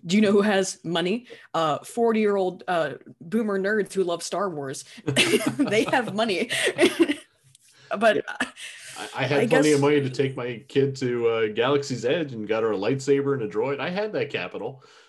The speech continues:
Speaker 1: Oh, was it fun? 'Cause I've heard mixed things about Galaxy's Edge. I've heard it's kind
Speaker 2: It's
Speaker 1: of meh.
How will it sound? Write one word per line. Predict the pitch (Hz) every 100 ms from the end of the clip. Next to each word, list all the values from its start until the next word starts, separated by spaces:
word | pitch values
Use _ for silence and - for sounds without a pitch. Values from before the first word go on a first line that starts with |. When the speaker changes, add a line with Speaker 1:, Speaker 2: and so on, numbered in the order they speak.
| _
Speaker 1:
Oh, | 294
was | 330 330
it | 269
fun? | 294 294 311
'Cause | 285 262
I've | 254
heard | 262 240 196
mixed | 147 175 180 -
things | 165 151 151
about | 147 135
Galaxy's | 147 139 143 143
Edge. | 143 143 - - _ -
I've | -
heard | 156 165
it's | -
kind | 151 143
Speaker 2:
It's | 156
Speaker 1:
of |
meh. | 147 151